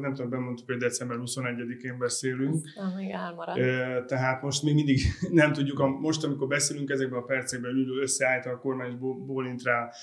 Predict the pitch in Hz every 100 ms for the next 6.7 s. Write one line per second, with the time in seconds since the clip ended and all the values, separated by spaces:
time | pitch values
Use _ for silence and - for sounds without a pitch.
0 | - - - 143 139 131 123 120 143 147
1 | 160 156 160 156 156 151 139 117 113 113
2 | 113 - _ _ _ _ _ 123 - 131
3 | 139 139 151 151 156 151 151 170 165 143
4 | 139 135 147 160 135 127 131 131 139 135
5 | 135 135 135 - 135 127 127 127 139 135
6 | 135 135 135 147 147 -